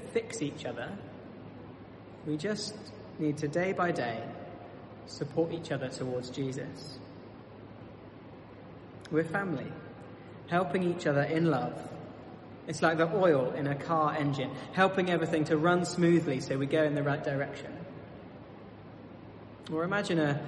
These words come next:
a mountain climbing adventure, maybe your D of E expedition. A team on a journey like that, they need each other. At various points, different people contribute in different ways, so that nobody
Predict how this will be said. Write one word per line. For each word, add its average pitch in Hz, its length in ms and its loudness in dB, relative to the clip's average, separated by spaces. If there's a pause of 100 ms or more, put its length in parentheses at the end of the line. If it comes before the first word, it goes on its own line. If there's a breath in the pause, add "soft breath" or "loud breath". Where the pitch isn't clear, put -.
(240 loud breath)
a 147 80 2
mountain 165 520 4
climbing 139 460 4
adventure, 131 680 0 (440)
maybe 160 180 4
your 156 140 10
D 160 260 8
of 160 140 8
E 160 120 10
expedition. 143 640 0 (600 loud breath)
A 165 60 0
team 190 440 8
on 160 120 6
a 156 60 8
journey 165 340 6
like 123 260 4
that, 127 260 -4 (220 loud breath)
they 170 140 6
need 202 240 4
each - 180 4
other. 127 240 0 (1400)
At 170 120 -2
various 165 340 10
points, 147 480 2 (220 loud breath)
different 170 320 4
people 151 220 4
contribute 156 560 2
in 165 80 -4
different 156 320 -2
ways, 131 400 -6 (1300)
so 151 200 0
that 147 180 0
nobody 156 580 -2